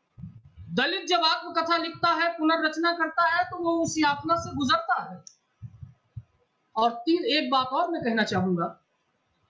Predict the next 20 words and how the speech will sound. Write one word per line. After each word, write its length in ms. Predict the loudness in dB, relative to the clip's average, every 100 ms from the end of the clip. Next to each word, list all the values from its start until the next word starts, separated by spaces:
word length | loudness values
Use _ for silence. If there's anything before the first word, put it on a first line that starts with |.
| -20 -20 _ _ _
कि 120 | 0 0
जितना 800 | 2 0 4 4 4 2 0 -6 -16 _ _ _ _ _ _ -8
दलितों 460 | -2 0 2 2
को 360 | 4 2 2 0
दलितों 380 | -4 -2 0 0
का 140 | 0
साहित्य 460 | 0 -2 -2 -4 -4
पढ़ने 360 | 0 0 2
की 120 | 2 2
आवश्यकता 640 | 2 2 -6 -2 0 0
है, 200 | -2 -6
इस 180 | -6 -2
तरह 160 | -2 -2
की 160 | 0
आत्मकथाओं 680 | 2 2 -2 -12 -6 -2 -2
को 140 | -2 -6
पढ़ने 340 | -6 -6 -6
की 140 | -4
आवश्यकता 520 | -4 -4 -6 -6 -2
है, 80 | -2